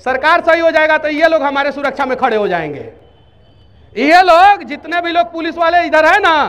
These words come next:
ये लोग हमारे सुरक्षा में खड़े हो जाएंगे। यानी गलत कौन है? बदलना किसको है? हमारी लड़ाई किसके खिलाफ है?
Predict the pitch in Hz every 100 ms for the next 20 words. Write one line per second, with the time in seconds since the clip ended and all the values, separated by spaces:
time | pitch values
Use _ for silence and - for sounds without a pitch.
0 | - - - 302 311 294 311 311 311 294
1 | 302 285 277 285 285 269 269 285 392 403
2 | - - _ _ 214 285 339 262 320 381
3 | 381 381 381 311 277 185 - 254 285 320
4 | 370 427 427 381 - - - - - 190
5 | 240 311 370 392 403 392 - 392 349 349
6 | 320 214 - - - - - - - -
7 | - - 339 381 370 349 392 440 427 -
8 | 403 370 381 381 359 349